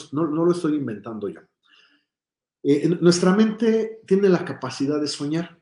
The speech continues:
Soñamos cuando estamos dormidos,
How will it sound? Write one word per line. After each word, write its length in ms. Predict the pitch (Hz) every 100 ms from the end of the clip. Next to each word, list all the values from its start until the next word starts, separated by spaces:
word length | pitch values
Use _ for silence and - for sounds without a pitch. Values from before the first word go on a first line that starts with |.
| _ _ _ _
Soñamos 560 | - 135 143 160 170 170
cuando 240 | 135 120
estamos 400 | 110 131 131 127
dormidos, 600 | 131 139 165 185 - -